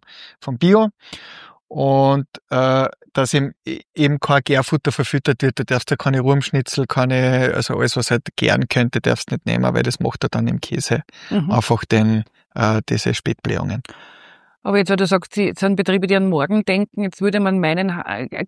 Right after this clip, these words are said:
Speaker 2: k-, gereifte Käse und Sennereien und, ähm, äh, Käseproduktion gab's ja auch schon lang, bevor es Silofolie und Ballen gab. Also kehrt man da nicht eher wieder zurück zu etwas, wie man's früher produziert hat? Weil es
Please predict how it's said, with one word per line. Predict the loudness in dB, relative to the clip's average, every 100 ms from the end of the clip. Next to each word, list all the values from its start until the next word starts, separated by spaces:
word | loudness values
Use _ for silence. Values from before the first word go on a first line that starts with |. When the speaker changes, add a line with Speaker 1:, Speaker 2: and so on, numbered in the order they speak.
| -8
Speaker 2:
k-, | -8 -4
gereifte | 0 2 2 0 -4
Käse | -2 0 0 2 4 4 2 0
und | -2 0
Sennereien | 0 0 0 2 2 4 4 2
und, | 0 -2 -2 -2 -4 -8
ähm, | -4 0 0 -2
äh, | -2 -6 -6 -10 -14 -16 -16 -16 -10
Käseproduktion | 0 2 0 0 0 0 -2 -2 -2 -4 -2
gab's | -2 -2 -2
ja | 0 2
auch | 0
schon | 2
lang, | 2 2 0
bevor | -2 0 -2
es | -2 -4
Silofolie | -2 2 2 2 -4 -6 -2 0 0 0
und | -2 -2
Ballen | -2 0 -2 0
gab. | 2 2 2
Also | 2 4 2 0 -20 -20 _
kehrt | 0 2
man | 2 2
da |
nicht | 2 2
eher | 4 4
wieder | 4 2
zurück | 0 0 0 0
zu | 0
etwas, | 0 0 -4 -2
wie |
man's | 0 -2
früher | -4 0 0 0
produziert | -2 -4 -4 -4 -4 -4 -4
hat? | -6 _
Weil | 0 0 2
es | -2